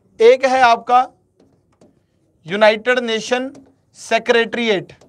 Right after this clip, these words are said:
देखो, पहले छः होते थे, पहले छः ऑर्गन थे, अभी एक ऑर्गन निकाल दिया गया, वो मैं लास्ट में लिखवाता हूँ। एक है इंटरनेशनल कोर्ट ऑफ जस्टिस, जिसका हेडक्वार्टर हेग में है, नीदरलैंड में,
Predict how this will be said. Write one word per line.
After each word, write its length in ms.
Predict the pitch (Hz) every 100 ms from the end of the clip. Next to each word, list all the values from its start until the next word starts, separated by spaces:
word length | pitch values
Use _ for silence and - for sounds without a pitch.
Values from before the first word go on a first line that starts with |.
| _ _ _ _ -
देखो, 280 | 220 233 185
पहले 480 | - 202 196 226
छः 320 | 247 - 214 220
होते 340 | 190 196 185
थे, 180 | 190 269
पहले 540 | - _ - 180 208
छः 220 | 220 202
ऑर्गन 340 | 202 196 196 190
थे, 160 | 196 233 _ _ _
अभी 220 | 190 220
एक 300 | 240 214 214
ऑर्गन 280 | 214 196 214
निकाल 400 | 214 196 185 175
दिया 140 | 190 208
गया, 180 | 202
वो 160 | 202 208
मैं 120 | 214
लास्ट 300 | 196 175 170
में 120 | 196 208
लिखवाता 380 | 196 185 175
हूँ। 240 | 185 214 233 _ _ _ _
एक 220 | 220 233
है 260 | 247 262 269
इंटरनेशनल 720 | 226 233 254 233 226 226 254
कोर्ट 300 | 247 226 226
ऑफ 160 | 240 214
जस्टिस, 460 | 175 202 - 214 - - _ _ _ _ _ -
जिसका 380 | 180 208 247 247
हेडक्वार्टर 560 | 220 202 226 220 233
हेग 320 | 185 190 208
में 160 | 208 220
है, 180 | 202 220
नीदरलैंड 580 | 202 190 202 202 185 175
में, 180 | 160